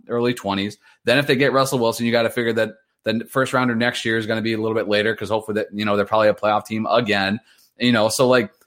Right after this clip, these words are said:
those, not all first rounders are created equal. We know that as dynasty owners, right? When somebody, when someone offers you the, you know, the one oh four, that's a hell of a lot different than, you know, the one ten. And that's exactly what Seattle was probably looking at there. There was no reason for them to move Russ.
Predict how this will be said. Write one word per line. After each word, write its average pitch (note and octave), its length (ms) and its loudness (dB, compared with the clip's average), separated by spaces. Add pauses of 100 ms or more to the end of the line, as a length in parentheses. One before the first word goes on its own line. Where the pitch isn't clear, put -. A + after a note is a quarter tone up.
(200)
those, C3 440 2
not D3+ 200 4
all D3+ 120 6
first D3 240 2
rounders C#3+ 260 2
are B2 80 4
created A2+ 300 0
equal. A#2+ 320 -4
We A#2 140 0
know B2 140 4
that A#2 100 4
as G#2 140 -2
dynasty A2+ 440 -2
owners, G2 240 -4
right? G#2+ 160 2
When G#2 120 -6
somebody, C3 340 -2 (260)
when G#2+ 120 -10
someone D#3 260 0
offers C#3+ 380 0
you C3 140 0
the, G#2+ 340 0
you A#2 100 -4
know, A2+ 120 0
the G#2+ 100 -2
one B2+ 140 2
oh A2+ 120 2
four, C3 480 2 (160)
that's C3 140 -6
a A2 40 -2
hell C#3+ 180 2
of C#3 60 -2
a C3+ 40 -2
lot A#2+ 260 2
different C3 340 -2
than, G#2+ 140 -4
you G#2+ 80 -4
know, G#2+ 80 -4
the G2+ 80 -4
one G#2 240 -4
ten. G#2 340 -4 (320)
And G2 100 -6
that's A#2 160 -2
exactly A2 380 -2
what G#2 140 -2
Seattle G2 300 -2
was F#2 80 -6
probably F#2+ 200 -4
looking F#2+ 200 -8
at F2+ 140 -8
there. F#2+ 140 0
There G#2+ 100 0
was G2+ 120 -2
no G2 80 -4
reason F#2 260 -6
for - 60 -20
them F#2+ 160 -4
to F2+ 60 -8
move F2+ 200 -10
Russ. F#2+ 340 0